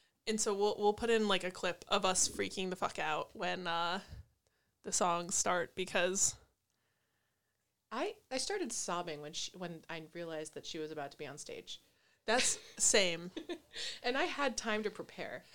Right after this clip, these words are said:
Speaker 1: And, like, the thing about our show was that it was an outdoor venue, so it was, like, full daylight when she came on stage. So we're,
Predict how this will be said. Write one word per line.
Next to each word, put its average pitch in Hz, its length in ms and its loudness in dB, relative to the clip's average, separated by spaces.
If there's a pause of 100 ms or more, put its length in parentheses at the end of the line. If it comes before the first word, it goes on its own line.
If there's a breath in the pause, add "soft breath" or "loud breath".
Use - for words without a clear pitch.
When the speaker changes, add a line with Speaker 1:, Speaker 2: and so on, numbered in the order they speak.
(160 loud breath)
Speaker 1:
And, 247 200 4
like, 262 300 2
the 254 140 4
thing 269 200 4
about 392 280 10
our 208 160 10
show 240 320 8
was 208 260 8
that 208 120 12
it - 20 10
was 214 140 6
an 208 60 0
outdoor 220 340 8
venue, 196 320 4
so 208 180 8
it 214 40 12
was, 269 120 8
like, 285 140 6
full 202 380 6
daylight 170 480 4 (260 loud breath)
when 185 140 -6
she 208 160 0
came 180 240 0
on 175 160 -2
stage. 170 380 4
So 226 180 8
we're, 240 160 4